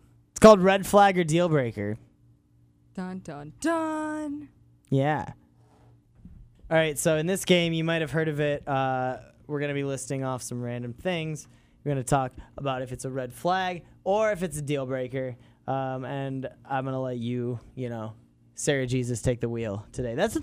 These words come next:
Speaker 1: that's the theme of this episode. I wanna, I wanna name that episode Sarah Jesus, Take the Wheel.
Speaker 2: Hell yeah.
Speaker 1: All right.
Speaker 2: All right, red flag or deal breaker. Calls you daddy.
Speaker 1: Uh, red flag.
Speaker 2: Only calls you daddy.
Speaker 1: Uh, deal breaker, for sure.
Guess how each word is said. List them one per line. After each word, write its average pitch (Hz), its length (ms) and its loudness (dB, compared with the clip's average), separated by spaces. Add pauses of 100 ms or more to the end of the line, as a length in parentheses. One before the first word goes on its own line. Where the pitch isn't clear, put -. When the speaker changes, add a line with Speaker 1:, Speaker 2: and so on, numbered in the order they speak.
Speaker 1:
that's 440 180 2
the 440 120 4
theme 240 240 6
of 196 60 6
this 165 160 0
episode. 139 300 0
I 190 60 2
wanna, 320 160 0
I 240 80 0
wanna 277 200 0
name 170 320 0
that 147 160 2
episode 127 420 -4
Sarah 131 320 0
Jesus, 120 480 -4
Take 117 220 -4
the 107 100 -4
Wheel. 101 340 -4 (180)
Speaker 2:
Hell 208 180 -10
yeah. 240 320 -12 (200)
Speaker 1:
All 117 60 -4
right. 101 260 -6 (560)
Speaker 2:
All 175 60 -12
right, 170 300 -10
red 190 220 -8
flag 196 260 -8
or 190 40 -8
deal 175 280 -8
breaker. 160 520 -10 (160)
Calls 196 260 -8
you 190 80 -8
daddy. 156 400 -8 (800)
Speaker 1:
Uh, 160 580 2
red 135 280 -2
flag. 107 500 -6 (260)
Speaker 2:
Only 185 680 -6 (240)
calls 147 260 -12
you 156 80 -14
daddy. 135 360 -12 (560)
Speaker 1:
Uh, 143 320 -4
deal 123 220 -4
breaker, 90 460 -6 (460)
for 98 120 -4
sure. - 280 -8